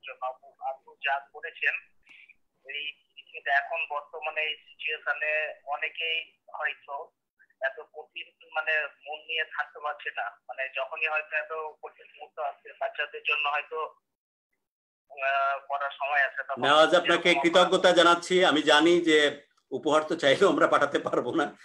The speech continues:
Speaker 2: আপনার দেশ এবং আপনারা অনেক ভালো থাকুন, আপনাদের জন্য অনেক অনেক দোয়া। আপনি আমাদের প্রোগ্রাম, আহ, বর্ডারের ওই পার থেকে শোনেন, এটা আমাদের জন্য সত্যি অনেক সম্মানের এবং কৃতজ্ঞতার। আপনি ভালো থাকবেন আর আমাদেরকে এভাবেই ভালোবাসবেন, দোয়া করবেন, আমাদের সাথে সাথে থাকবেন।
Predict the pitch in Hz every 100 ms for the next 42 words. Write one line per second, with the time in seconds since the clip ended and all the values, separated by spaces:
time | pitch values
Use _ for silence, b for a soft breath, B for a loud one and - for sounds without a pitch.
0 | b b 120 123 131 107 135 143 143 123
1 | 120 127 127 127 135 127 123 120 120 139
2 | 117 113 113 110 120 110 117 123 123 117
3 | 117 123 143 139 139 143 127 127 143 139
4 | - _ _ _ 120 117 123 131 139 139
5 | 135 139 135 139 143 139 135 143 143 127
6 | 123 117 117 123 120 - - 131 120 113
7 | - 117 135 143 135 131 117 127 135 135
8 | 156 170 - _ _ _ _ 120 117 135
9 | 120 147 156 160 170 170 151 143 143 139
10 | 139 143 147 151 139 131 151 143 139 147
11 | 147 - _ _ - 123 131 143 139 131
12 | 120 113 - 117 117 110 110 113 101 101